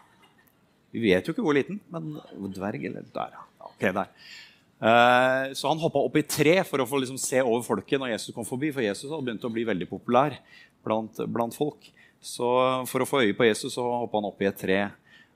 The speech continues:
Og Jesus, han, midt i folkemengden, så er det Zacchaeus Jesus ser og peker ut: «I dag skal jeg komme hjem til deg på besøk.»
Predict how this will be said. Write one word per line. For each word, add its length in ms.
Og 140
Jesus, 420
han, 220
midt 320
i 40
folkemengden, 360
så 80
er 100
det 120
Zacchaeus 800
Jesus 400
ser 400
og 160
peker 400
ut: 220
«I 80
dag 220
skal 160
jeg 80
komme 260
hjem 360
til 200
deg 300
på 140
besøk.» 520